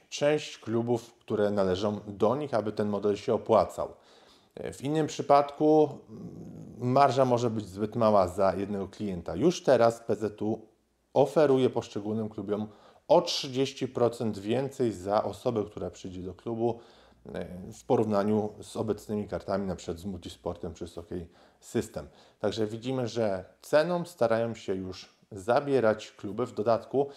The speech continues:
jedna z pań, mm, która jest właścicielką klubu, bodajże o tym, e, pisała Money P L bądź Wyborcza,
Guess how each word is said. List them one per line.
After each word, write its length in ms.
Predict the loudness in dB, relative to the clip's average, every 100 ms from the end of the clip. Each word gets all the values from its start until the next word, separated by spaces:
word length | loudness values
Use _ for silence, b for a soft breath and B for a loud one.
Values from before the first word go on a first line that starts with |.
| B B B
jedna 400 | -2 0 2 0
z 160 | 0
pań, 340 | 0 0 0 -4 -8
mm, 380 | -6 -4 -4 -8
która 240 | -6 -2
jest 140 | 0 0
właścicielką 640 | -4 -4 -4 -4 -2 -8
klubu, 400 | -6 -4 -2 -4 B B B
bodajże 440 | -4 0 0 0
o 20 |
tym, 280 | -2 -2 -4 -6
e, 160 | -8 -8
pisała 360 | -10 -6 -2
Money 220 | -2 -2 -4
P 140 | -2
L 140 | -2
bądź 400 | -2 0 0 0
Wyborcza, 800 | -8 -4 0 6 4 4 0 -2